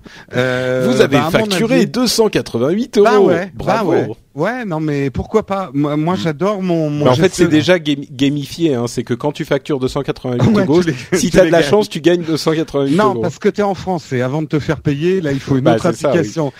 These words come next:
Speaker 2: C'est pour
Speaker 1: qui
Speaker 2: ça que j'ai
Speaker 1: s'appelle
Speaker 2: dit si t'as de la chance.
Speaker 1: taper sur les clients. Euh,
Speaker 2: C'est pas qu'en France, hein, je te rassure.
Speaker 1: euh...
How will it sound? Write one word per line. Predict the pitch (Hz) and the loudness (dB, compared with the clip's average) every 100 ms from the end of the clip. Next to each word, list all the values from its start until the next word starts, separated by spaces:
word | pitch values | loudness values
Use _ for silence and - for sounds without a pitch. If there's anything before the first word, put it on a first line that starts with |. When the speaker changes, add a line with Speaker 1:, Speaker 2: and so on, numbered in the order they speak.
| - | -12
Speaker 2:
C'est | - | 0
pour | 151 | 2
Speaker 1:
qui | |
Speaker 2:
ça | 185 | 4
que | 160 | 2
j'ai | |
Speaker 1:
s'appelle | 165 | 0
Speaker 2:
dit | 143 | -2
si | 170 156 | -8 -4
t'as | 143 143 | 2 4
de | |
la | 139 | 4
chance. | 131 123 98 - - - - - | 2 -2 -6 -12 -20 -20 -16 -6
Speaker 1:
taper | 175 185 | -2 -2
sur | 175 185 | -2 -2
les | 165 | -4
clients. | 160 156 147 123 - - - - | -4 -6 -6 -6 -10 -20 -20 -8
Euh, | 139 139 139 135 135 | -4 -2 -2 -2 -2
Speaker 2:
C'est | 131 127 | -2 0
pas | 123 | 2
qu'en | 120 | 0
France, | 117 113 117 | 0 -2 -4
hein, | 104 | -8
je | - | -8
te | 92 | -6
rassure. | 87 120 | -4 -2
Speaker 1:
euh... | 123 110 | -2 -4